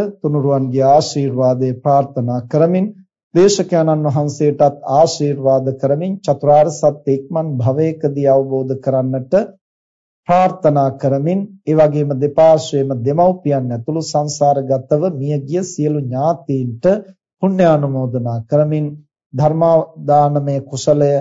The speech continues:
හැම දිනාටම ධර්මාවබෝධය පිණිස හේතු වේවා කියන යහපත් ප්‍රාර්ථනාව ඇතිවයි අද මේ ධර්ම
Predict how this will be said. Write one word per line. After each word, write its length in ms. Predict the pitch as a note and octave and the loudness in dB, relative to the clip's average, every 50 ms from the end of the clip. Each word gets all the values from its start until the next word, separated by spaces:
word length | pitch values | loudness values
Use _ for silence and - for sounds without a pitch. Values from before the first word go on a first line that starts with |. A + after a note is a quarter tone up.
| C#3 - - _ | -4 -8 -16 _
හැම 200 | _ D3+ D3+ F3 G3 | _ -6 -2 0 0
දිනාටම 640 | F3+ D#3 D3 C3+ C3+ C3 B2+ B2+ A#2 - C3+ C3 C#3+ E3 F3+ A3 - - _ _ | 2 2 0 0 0 -2 -4 -4 -6 -6 -6 -4 -2 -2 -2 -4 -6 -10 _ _
ධර්මාවබෝධය 920 | A2 G#2+ A2 B2 C3+ D3 D3+ D3+ E3 E3+ E3+ D#3+ D3+ D3+ D3 C#3 C#3 C#3 C#3 | -8 -6 -6 -4 -4 -2 0 2 2 2 2 2 2 0 0 0 0 -4 -4
පිණිස 320 | C#3 C#3 C#3+ C3 C3+ B2+ C3 | -4 -4 -4 -6 -6 -6 -6
හේතු 420 | C3+ A#2 B2+ C3+ C#3 C3+ C3+ - B2+ | -6 -4 -4 -4 -4 -4 -6 -6 -6
වේවා 400 | B2 A#2+ A#2+ A#2+ B2 A#2+ A#2+ A#2+ | -4 -4 -4 -4 -4 -4 -4 -4
කියන 340 | A2+ - - C#3 C#3+ D3+ F3 G3 G#3+ - _ _ _ _ _ _ | -6 -6 -4 -2 -2 0 -2 -2 -4 -6 _ _ _ _ _ _
යහපත් 520 | C#3+ C#3+ D3+ - E3 F#3 F#3 - F#3+ F#3 F#3 - | 0 0 2 2 2 0 0 0 0 0 0 -4
ප්‍රාර්ථනාව 800 | - - C#3 C3 C3+ C#3+ D3 C#3+ - - C#3 C#3 C3+ C3 C3 B2+ A#2+ | -4 -2 0 2 2 0 0 -2 -6 -6 -4 -4 -4 -4 -4 -6 -6
ඇතිවයි 680 | B2 - C3 B2+ - - F#3+ F3+ D3 B2 A#2 B2+ D#3 B3+ C4 - _ _ _ _ _ _ | -6 -8 -10 -8 -6 -6 -4 -2 -2 -2 -2 -4 -4 -6 -6 -10 _ _ _ _ _ _
අද 180 | C#3+ D3 C#3+ D#3 F3 | -4 -2 2 2 0
මේ 220 | F#3+ E3+ C#3+ C#3 | 0 0 -2 -4
ධර්ම 320 | C3 B2+ B2+ C3 C3+ C#3 | -4 -4 -4 -4 -4 -4